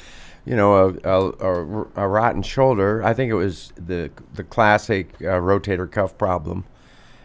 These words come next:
Uh, and, and we talk about that in, in the show. Um, but I, if you look at it, boomers are,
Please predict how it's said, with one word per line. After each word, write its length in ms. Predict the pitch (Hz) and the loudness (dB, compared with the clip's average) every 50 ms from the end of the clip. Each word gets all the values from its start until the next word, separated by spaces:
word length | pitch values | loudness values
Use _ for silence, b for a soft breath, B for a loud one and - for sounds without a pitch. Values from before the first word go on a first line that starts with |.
| b b | b b
Uh, 260 | - 107 104 95 98 101 | -2 2 4 4 4 6
and, 320 | - 135 131 127 127 - - | 6 6 6 6 4 2 2
and 160 | 131 156 160 | 2 4 6
we 100 | 165 160 | 4 4
talk 320 | - - 214 226 233 226 - | 4 4 2 2 2 2 0
about 300 | 143 123 117 110 113 - | 2 4 4 2 2 2
that 220 | - 107 107 107 | 2 2 2 2
in, 180 | 107 107 107 104 | 2 0 0 -2
in 200 | - - 110 104 | -4 -4 -4 -4
the 80 | 98 92 | -4 -6
show. 420 | - - - 98 80 73 58 50 - - - | -6 -4 0 0 2 2 0 -2 -8 -14 -10
Um, 460 | - 117 101 95 95 92 95 92 87 82 b b b b b b b b b | -6 -2 0 0 0 0 0 -2 -6 -8 b b b b b b b b b
but 240 | b - 117 113 - 117 | b 6 6 6 6 4
I, 180 | 151 156 - - | 4 4 4 2
if 220 | 139 156 - - | -2 -2 -2 -2
you 100 | 185 175 | -2 0
look 300 | 160 160 185 180 - - | 2 4 2 2 2 4
at 180 | 147 123 95 95 | 4 4 4 4
it, 160 | 92 73 - | 2 0 4
boomers 640 | 127 185 220 220 170 120 107 107 104 98 - - - - | 6 6 8 8 8 6 4 4 2 -2 -6 -14 -10 -6
are, 460 | - 104 104 104 101 101 101 101 92 | -2 0 2 4 4 2 2 0 -4